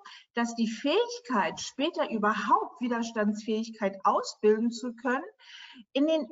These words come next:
ersten frühkindlichen Phasen dadurch gelegt wird, dass ich sehr enge emotionale Beziehungen aufbaue. Also hier haben wir schon den Anteil der Eltern.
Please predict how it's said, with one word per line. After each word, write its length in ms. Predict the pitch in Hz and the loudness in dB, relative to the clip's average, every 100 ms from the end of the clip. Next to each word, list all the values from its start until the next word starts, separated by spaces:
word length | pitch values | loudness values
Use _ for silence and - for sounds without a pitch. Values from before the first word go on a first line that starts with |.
| - | -4
ersten 460 | 262 311 370 - 381 | 4 4 4 -2 -12
frühkindlichen 840 | - 311 339 349 320 269 262 262 | -8 -6 -6 -6 -8 -8 -6 -4
Phasen 580 | 247 240 226 196 311 277 | -4 -2 0 0 0 -2
dadurch 460 | 208 233 381 381 - | 2 2 2 0 -4
gelegt 500 | 226 208 220 220 - | 2 4 4 2 -4
wird, 180 | 302 320 330 - - - | -4 -6 -16 -20 -18 -2
dass 200 | 247 254 | -2 -2
ich 160 | 269 - | -6 -2
sehr 300 | 262 - 233 | 0 0 0
enge 340 | 254 302 269 | 2 2 0
emotionale 800 | 262 262 247 269 226 214 233 262 | 0 0 -2 -2 2 2 2 2
Beziehungen 800 | 233 226 - 302 294 214 180 - | 0 -2 0 2 4 4 0 -2
aufbaue. 840 | - - - _ 170 147 - - - | -4 -6 -10 _ 0 0 -2 -8 -4
Also 160 | 247 254 | -2 2
hier 180 | 285 427 | 4 4
haben 120 | 415 330 | 2 -4
wir 100 | 320 | -4
schon 260 | - 320 370 - - - | -2 -4 -4 -12 -20 -6
den 160 | 269 254 | -2 0
Anteil 460 | - 294 339 302 | 0 -2 0 2
der 240 | 247 214 - | 2 -2 0
Eltern. 540 | 240 392 - 370 359 | 0 0 0 -4 -4